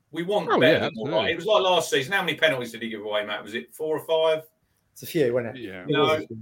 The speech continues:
Speaker 1: I didn't really like his interview. I'll be honest. I didn't like his interview. There was too much in there. A bit sort of,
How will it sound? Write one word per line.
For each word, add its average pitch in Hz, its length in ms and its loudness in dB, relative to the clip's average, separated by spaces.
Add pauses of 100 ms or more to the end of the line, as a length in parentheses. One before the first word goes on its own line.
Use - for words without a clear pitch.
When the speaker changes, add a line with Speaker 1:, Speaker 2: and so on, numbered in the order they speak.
Speaker 1:
I - 80 -6
didn't 233 260 0
really 196 220 6
like 170 240 6
his 160 160 -4
interview. 143 400 0
I'll 170 100 2
be 190 140 4
honest. 143 380 0
I 156 80 0
didn't 185 180 0
like 156 180 2
his 147 120 -6
interview. 147 340 -4
There 175 100 0
was 165 140 -10
too 202 240 0
much 175 280 0
in 165 160 -4
there. 160 400 2 (600)
A 156 80 -4
bit 180 260 0
sort 165 380 -2
of, 143 80 -8